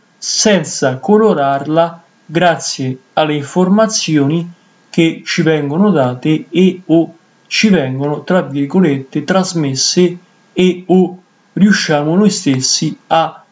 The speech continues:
capire attraverso il nostro ragionamento.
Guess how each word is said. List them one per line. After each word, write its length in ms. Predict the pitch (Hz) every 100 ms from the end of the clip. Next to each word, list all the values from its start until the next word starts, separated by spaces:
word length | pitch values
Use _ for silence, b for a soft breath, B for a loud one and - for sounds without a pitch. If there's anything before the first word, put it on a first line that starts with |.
| _
capire 520 | - 147 156 131 135 -
attraverso 880 | 190 185 185 127 120 - 156 160 - _ -
il 180 | 202
nostro 600 | 160 135 139 - 165 170
ragionamento. 1200 | 180 180 180 139 151 131 120 123 123 - 160 127